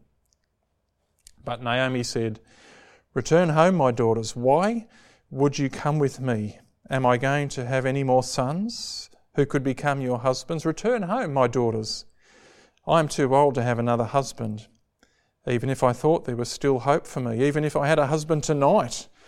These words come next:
and then gave birth to sons, would you wait till they grew up? Would you remain unmarried for them? No, my daughters, it's bitter for me,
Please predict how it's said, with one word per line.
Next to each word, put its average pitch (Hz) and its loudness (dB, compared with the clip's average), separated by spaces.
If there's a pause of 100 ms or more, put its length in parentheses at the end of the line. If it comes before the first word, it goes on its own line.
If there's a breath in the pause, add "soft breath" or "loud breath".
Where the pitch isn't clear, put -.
(180 soft breath)
and 135 -2
then 139 0
gave 147 0
birth 147 2
to 143 -2
sons, 113 -4
would 120 -4
you 117 -6
wait 127 -4
till 151 -4
they 143 -4
grew 147 -4
up? - -6 (880 soft breath)
Would 135 2
you 131 4
remain 139 4
unmarried 135 2
for 156 2
them? 156 -2
No, 131 2
my 127 2
daughters, 120 -2
it's 131 -4 (560)
bitter 156 2
for - -8
me, 123 -4